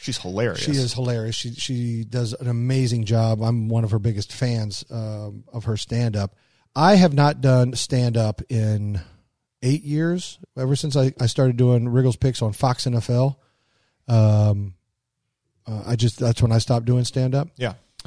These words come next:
Speaker 2: Uh, so I would have to, uh, go to work on building a new set, which takes time, of which, unfortunately, I don't have much of right now, especially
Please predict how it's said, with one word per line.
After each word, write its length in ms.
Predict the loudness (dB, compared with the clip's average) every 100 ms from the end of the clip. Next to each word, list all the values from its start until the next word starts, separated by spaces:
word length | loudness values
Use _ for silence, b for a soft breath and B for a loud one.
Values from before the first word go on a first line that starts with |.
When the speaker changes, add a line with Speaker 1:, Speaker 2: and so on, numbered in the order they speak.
| B B 0
Speaker 2:
Uh, 220 | 2 2
so 420 | 2 6 6 6 _ _ _
I 160 | -2 4
would 160 | 6 6
have 200 | 6 2
to, 480 | 2 4 4 2 -2
uh, 520 | -4 -2 -4 -8 -8 -10 -2
go 160 | 4 6
to 80 |
work 300 | 6 4 2
on 120 | 0 4
building 300 | 4 4 2
a 60 |
new 160 | 2 2
set, 460 | 2 0 -2 -2 -14 _ _ _ _
which 280 | 4 4 2
takes 300 | -2 -2 -2
time, 600 | -4 -2 -6 -6 -6 -8 _ _ _
of 160 | -6 -4
which, 360 | -2 -4 -6 -8
unfortunately, 540 | -6 -2 -2 0 -2 -2
I 80 |
don't 260 | -2 -2 -4
have 320 | -10 -8 -8
much 260 | -6 -8 -6
of 160 | -6
right 200 | -4 -4
now, 280 | -6 -6 -6
especially 600 | -6 -6 -2 -4 -2 -6